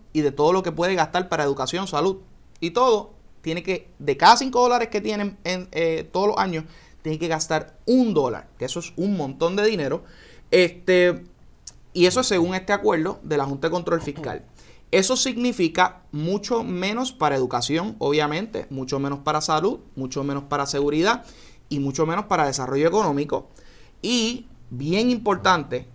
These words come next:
que es lo que pusimos en el post y pusimos los links para que ustedes mismos lo puedan ver y lo vamos a hacer en, este, en el link de este video, es que este nivel de deuda no se respalda por ninguna métrica de sustentabilidad,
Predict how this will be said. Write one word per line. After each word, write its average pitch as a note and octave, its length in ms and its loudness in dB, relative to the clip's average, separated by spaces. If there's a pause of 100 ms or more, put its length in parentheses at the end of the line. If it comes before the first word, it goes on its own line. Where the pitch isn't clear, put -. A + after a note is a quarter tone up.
que B2+ 80 -6
es C3 60 -2
lo D3 120 2
que D#3 100 0
pusimos D#3+ 440 -4
en D#3 80 -4
el D3+ 80 -4
post G3 340 -2
y E3 100 -4
pusimos D#3 420 -4
los E3 160 2
links F3+ 260 -4
para D3 240 0
que C3+ 100 -4
ustedes D3 280 -2
mismos F3 280 -2
lo C#3 140 -2
puedan D3+ 240 0
ver F#3+ 140 0
y E3+ 80 -2
lo C3+ 100 2
vamos C3+ 280 0
a - 20 0
hacer E3 220 -2
en, E3 120 -4
este, E3 300 -4
en D3 160 -4
el D3 120 -2
link D#3+ 200 -6
de E3 80 2
este F3 180 0
video, E3+ 380 4 (320)
es G3+ 240 2
que F3 260 0
este F#3+ 340 2
nivel A3 460 2 (380)
de F#3 200 2
deuda G3 440 4
no E3+ 260 -2
se G3+ 140 -4
respalda F#3+ 800 -2 (140)
por F#3 200 2
ninguna F#3+ 720 0
métrica G3+ 640 -2 (260)
de D3+ 160 2
sustentabilidad, D#3 1080 2